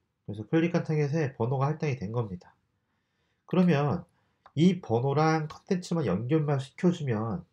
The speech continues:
끝나는 거죠. 이 번호랑 컨텐츠만 연결만 시켜주시면 돼요. 그래서 변수를 하나 또 만들어서 섹션이라고 만들 거예요. 섹션이라고 만든 다음에 여기다가 컨텐츠라고 만들 겁니다. 컨텐츠는 이렇게 해놨죠.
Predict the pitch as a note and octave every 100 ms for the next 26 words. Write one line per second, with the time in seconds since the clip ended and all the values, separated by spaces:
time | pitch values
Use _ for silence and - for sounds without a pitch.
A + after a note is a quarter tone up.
0 | _ _ - D#3 D3+ A#2+ - - - -
1 | _ _ G#2 G#2 - F#2 G2 A#2+ B2+ _
2 | _ - C3 C3 G#2 E2+ G#2 A2+ G2+ -
3 | F#2 - E2+ E2+ - D2 D2 B2 F3+ _
4 | _ _ _ _ _ _ _ _ - _
5 | _ - _ _ - - C#3 D#3+ D3+ B2
6 | B2+ C3+ B2+ - G#2+ F#2 F#2+ G2+ C#3+ A2
7 | E2+ F2 - D#3 - F3 D3 G#2+ F2+ -
8 | - - _ _ - - - G2+ F#2+ F2+
9 | E2+ F2 E2+ E2 B2 F#2 - _ _ _
10 | _ _ _ - G2 F#2+ F#2 G#2 G#2+ E3
11 | D#3+ F#3 F3 - - - _ - F2 A2+
12 | A#2+ F#2+ F2 - _ _ _ _ _ _
13 | _ _ _ _ _ _ _ _ _ _
14 | _ - _ _ E3+ D#3 G3 F3 D3+ B2+
15 | C3 F#2+ F#2+ - G2+ F2 - A#2